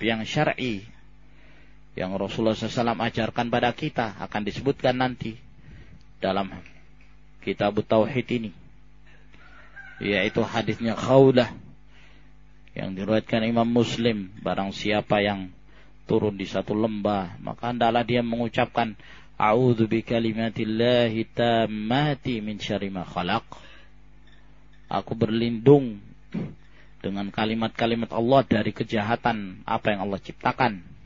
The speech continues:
Siapa yang mengucapkan ini, kata Rasulullah, "Lam yadurruhu syai'un."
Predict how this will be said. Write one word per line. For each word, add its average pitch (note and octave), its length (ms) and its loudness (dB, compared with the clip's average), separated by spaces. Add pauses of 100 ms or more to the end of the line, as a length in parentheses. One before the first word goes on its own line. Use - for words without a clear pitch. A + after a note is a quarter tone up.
(340)
Siapa C#3 400 4
yang C#3+ 80 0
mengucapkan C#3+ 480 0
ini, D#3+ 240 -6
kata E3+ 240 6
Rasulullah, E3 320 4
"Lam C#3+ 320 0
yadurruhu A#2+ 640 -2
syai'un." A#2 800 2